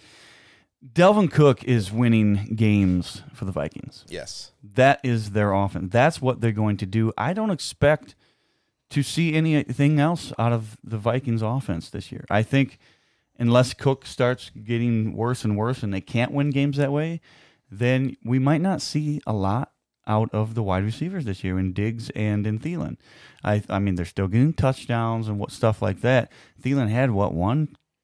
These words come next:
Speaker 1: catch? Was it one catch? Or did I see that wrong? I, I don't remember exactly what it was.
Speaker 2: Well, he had, uh, a couple of catches, not much, and a touchdown, but he also had a rush for a
Speaker 1: That's what I
Speaker 2: touchdown.
Speaker 1: was looking at, the rushing touchdown.
Speaker 2: Yes.
Speaker 1: So,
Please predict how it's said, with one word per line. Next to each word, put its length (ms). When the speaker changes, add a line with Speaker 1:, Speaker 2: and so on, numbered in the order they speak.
Speaker 1:
catch? 440
Was 120
it 60
one 180
catch? 280
Or 160
did 80
I 80
see 160
that 180
wrong? 220
I, 60
I 120
don't 240
remember 300
exactly 360
what 100
it 40
was. 180
Speaker 2:
Well, 120
he 180
had, 280
uh, 540
a 80
couple 320
of 80
catches, 760
not 240
much, 320
and 120
a 60
touchdown, 720
but 160
he 100
also 280
had 280
a 140
rush 760
for 260
a 20
Speaker 1:
That's 280
what 120
I 60
Speaker 2:
touchdown. 120
Speaker 1:
was 140
looking 260
at, 160
the 100
rushing 460
touchdown. 420
Speaker 2:
Yes. 300
Speaker 1:
So, 340